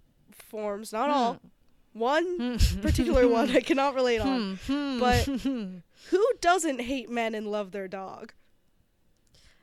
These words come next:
Speaker 2: That's true. That's true. But I think we've already been accused of being furries way too many times because of this show.
Speaker 1: Mm-hmm.
Speaker 2: And
Speaker 1: Yeah.
Speaker 2: now I don't think, I don't think we have any fucking,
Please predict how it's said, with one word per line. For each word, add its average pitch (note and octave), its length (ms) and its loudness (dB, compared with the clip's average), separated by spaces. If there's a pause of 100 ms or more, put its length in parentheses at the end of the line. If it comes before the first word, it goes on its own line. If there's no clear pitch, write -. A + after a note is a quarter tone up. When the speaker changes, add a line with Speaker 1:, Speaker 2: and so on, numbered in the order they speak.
(120)
Speaker 2:
That's F4 300 -2
true. G3 580 -2 (880)
That's B3+ 340 0
true. E3+ 460 -6 (240)
But C4 160 4
I C#4 120 6
think G4 260 -4
we've E4+ 180 -4
already A3+ 240 0
been A3 160 -4
accused G#3 400 -10
of F#3+ 80 -10
being G3+ 240 -10
furries F#3 600 -10 (260)
way B3 280 2
too A#3 180 -6
many F3 260 -8
times E3+ 720 -14
because G3 280 -12
of F3 80 -12
this A#3 180 -6
show. F#3+ 140 -10
Speaker 1:
Mm-hmm. F3+ 260 -10 (680)
Speaker 2:
And A#3 160 -6
Speaker 1:
Yeah. C4+ 60 0
Speaker 2:
now D#4 320 2 (380)
I A#3 160 -4
don't C4 240 -6
think, A3+ 400 -10 (560)
I A3+ 140 -4
don't C#4+ 120 -4
think B3 160 -6
we A#3 120 -2
have A3 220 0
any A3 300 -2 (260)
fucking, A3+ 540 -2